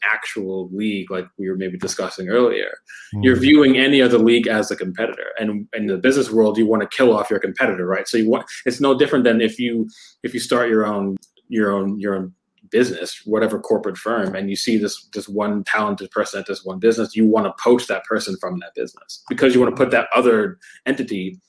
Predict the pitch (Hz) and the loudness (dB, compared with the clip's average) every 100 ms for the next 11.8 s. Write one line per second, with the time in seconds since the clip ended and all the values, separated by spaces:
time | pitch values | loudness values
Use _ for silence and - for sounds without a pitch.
0 | _ _ _ - 117 110 107 92 113 87 | _ _ _ 2 4 6 2 -2 -2 -2
1 | 82 85 98 - 107 110 127 127 123 131 | -6 -6 -6 -6 -4 -2 2 2 4 2
2 | 120 107 107 101 - 98 104 95 90 95 | 0 -4 -4 -4 -8 -6 -6 -6 -10 -14
3 | 85 71 - - - _ _ _ _ 92 | -12 -12 -14 -20 -20 _ _ _ _ -4
4 | 95 107 95 - 131 110 110 120 123 110 | -4 -2 -4 -8 -8 -2 0 0 0 0
5 | 98 95 - - 117 120 110 107 104 - | 0 -4 -14 -8 0 2 4 4 0 2
6 | 113 101 92 - 107 - - 98 - - | 4 4 -2 -6 -8 -8 -8 -8 -10 -8
7 | 107 107 104 110 110 - - 104 101 92 | -4 -2 -2 -4 -6 -8 -8 -6 -6 -6
8 | - 98 95 98 92 92 90 87 - - | -2 0 0 0 0 -4 -6 -10 -8 -8
9 | 95 - 90 90 - - - 113 110 110 | -10 -10 -8 -6 -8 -4 4 6 6 2
10 | 110 98 104 104 98 - 98 95 92 92 | 0 -2 -2 0 -4 -4 -4 -4 -6 -8
11 | - - 90 92 90 92 95 | -12 -12 -8 -6 -6 -4 -2